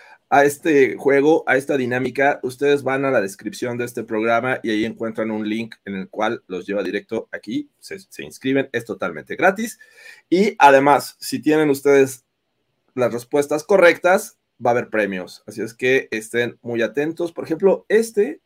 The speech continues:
muchachos, es la primera pregunta y es un ejemplo para el juego contra los Chargers. ¿Qué equipo anotará los primeros puntos del partido? ¿Ustedes qué, qué, qué contestarían?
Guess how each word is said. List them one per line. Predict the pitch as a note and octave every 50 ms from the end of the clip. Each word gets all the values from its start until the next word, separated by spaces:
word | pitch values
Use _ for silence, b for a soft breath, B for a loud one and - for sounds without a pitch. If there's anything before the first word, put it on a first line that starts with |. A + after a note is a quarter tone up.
| _ -
muchachos, | - E3 E3 - F3 E3+ - - E3 E3 - - -
es | - B2+ C#3 D3 C#3+ - - -
la | - C#3
primera | C3+ C#3 B2+ C3 B2 B2+ B2+
pregunta | C3 C#3 D3 B2 C3 C3+ C#3 F#3+ - _
y | - A2 A2
es | G#2 - - - -
un | A2+ A#2
ejemplo | - B2 G#2+ G2 C3 C3
para | - A#2 G2+
el | F#2
juego | F#2+ - G#2+ A2+ A2+ A2
contra | G#2+ F#2+ F#2+ G2 F2
los | E2 E2 -
Chargers. | - A#2 G#2 F#2 D#2 - - - _ b b b b b b -
¿Qué | G#3 A3+
equipo | A3+ A3+ A#3 A3+ - A3 G#3+
anotará | G3+ E3 C#3+ C#3+ D3 C3 D3 E3+ F3
los | D#3+ D#3 -
primeros | A2 G#2+ A#2+ C3 D3+ D3+
puntos | - F3 F3+ F#3 - F#3 D#3
del | C#3+ A#2+ G2
partido? | G#2 G2+ - - B2 G#2+ G#2+
¿Ustedes | G#2+ - G3+ G#3 G3+
qué, | - G#3 G3 G3+
qué, | - - -
qué | - - F3 -
contestarían? | - F3+ D3+ - - - - F#2 F#2 G2 - -